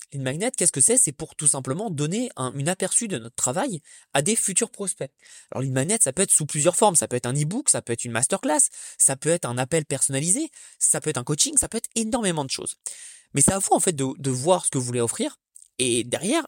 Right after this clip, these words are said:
ce qui est intéressant, c'est que les personnes vont tout simplement, euh, vouloir travailler avec vous et vont tout simplement vouloir, euh, bosser avec vous si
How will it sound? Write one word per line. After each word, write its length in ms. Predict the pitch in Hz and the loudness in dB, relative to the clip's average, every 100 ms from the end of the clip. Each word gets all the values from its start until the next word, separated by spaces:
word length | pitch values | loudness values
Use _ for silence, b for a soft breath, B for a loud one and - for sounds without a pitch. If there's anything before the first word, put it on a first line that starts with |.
| - | 0
ce 120 | - | 0
qui 100 | 135 | 0
est 20 | |
intéressant, 420 | 120 151 101 277 | -2 0 2 2
c'est 140 | 294 127 | 2 0
que 100 | 127 | 0
les 160 | 151 | -2
personnes 460 | 220 104 - 269 196 - B B B | 0 0 0 0 -4 -10 B B B
vont 300 | 139 196 277 | 2 2 2
tout 120 | 156 | 2
simplement, 500 | - 123 117 160 269 _ _ _ _ _ - - - | 0 0 -2 -2 -4 _ _ _ _ _ -10 -8 -6
euh, 120 | - | -4
vouloir 540 | 120 139 165 170 226 - | -2 4 6 6 4 4
travailler 340 | 151 131 139 | 2 4 4
avec 160 | 147 190 | 4 2
vous 160 | 262 - B B - | -4 -8 B B 0
et 80 | |
vont 160 | 135 151 | 0 0
tout 160 | - 170 | 0 0
simplement 460 | 160 143 156 208 | 0 0 -2 0
vouloir, 640 | 147 156 143 175 254 - - B B B B | 0 0 2 2 2 -4 -14 B B B B
euh, 420 | 139 131 120 113 - - - _ _ _ _ - | 0 0 -2 -6 -10 -16 -18 _ _ _ _ -6
bosser 360 | 139 170 175 214 | 2 4 4 4
avec 180 | 147 | 2
vous 180 | 135 269 | 0 2
si 520 | - - - - - | 6 8 6 4 -12